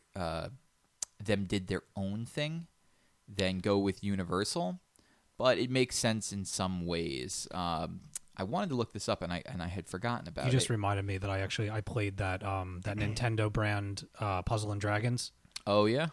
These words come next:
Speaker 2: Yeah, I did.
Speaker 1: How'd you like that?
Speaker 2: It's ex-, it's, it's exactly like Puzzle and Dragons, like, down to every last thing that you do, but it's all, like, completely Mario.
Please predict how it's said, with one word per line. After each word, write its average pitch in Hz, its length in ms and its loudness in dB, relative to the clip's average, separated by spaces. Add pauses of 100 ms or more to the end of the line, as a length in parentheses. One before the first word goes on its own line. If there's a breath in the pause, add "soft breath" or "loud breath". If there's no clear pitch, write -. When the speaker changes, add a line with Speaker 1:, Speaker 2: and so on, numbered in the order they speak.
Speaker 2:
Yeah, 104 120 0
I 95 40 0
did. 92 220 -2
Speaker 1:
How'd 113 160 -4
you 110 60 -2
like 92 180 -2
that? - 180 -8 (360)
Speaker 2:
It's 143 240 6
ex-, 135 200 4
it's, 131 280 0
it's 120 180 2
exactly 120 520 6
like 113 200 4
Puzzle 110 280 2
and 110 80 2
Dragons, 98 420 0 (360)
like, 117 200 -2 (220)
down 113 420 6
to 110 720 4 (240)
every 135 400 6
last 101 460 2
thing 110 260 2
that 107 120 0
you 107 160 0
do, 95 360 2 (340 loud breath)
but 131 160 12
it's 127 140 8
all, 131 320 8
like, 110 320 6 (180)
completely 123 460 8
Mario. 98 520 2